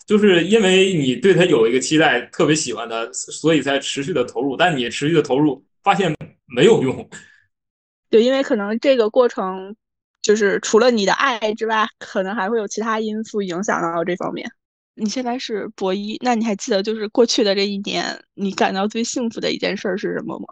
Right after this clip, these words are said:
Speaker 2: 还有，
Speaker 1: 哦，我
Speaker 2: 还有幸福的事儿吗？
Speaker 1: 我，我是硕博连读，其实到现在为止应该是第三年。
Speaker 2: 嗯。
Speaker 1: 然后马上开始第四年、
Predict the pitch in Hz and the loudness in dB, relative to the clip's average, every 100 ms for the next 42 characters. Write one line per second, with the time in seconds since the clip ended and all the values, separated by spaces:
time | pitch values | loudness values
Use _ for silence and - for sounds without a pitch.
0 | _ _ - 220 202 254 254 220 - - | _ _ 0 2 2 0 0 2 0 -2
1 | 233 214 208 190 226 233 233 226 226 - | 0 0 0 -2 0 2 2 2 -2 -6
2 | _ _ _ 135 135 127 160 214 190 165 | _ _ _ -2 0 0 0 2 2 4
3 | 180 127 147 151 147 170 175 185 160 135 | 2 0 -2 -4 -2 0 0 2 0 2
4 | 139 143 107 107 127 143 147 135 147 127 | 0 0 -4 -6 -2 -2 -2 -4 -4 -4
5 | - 147 147 - - _ _ _ _ _ | -2 -2 -2 -8 -14 _ _ _ _ _
6 | _ _ _ 240 233 214 220 _ _ - | _ _ _ 4 4 4 -4 _ _ -6
7 | 123 147 127 110 131 135 143 139 - 110 | -2 0 -2 -2 -2 0 0 0 -4 -10
8 | 104 131 123 170 113 - - | -6 -6 -4 -4 -6 -8 -16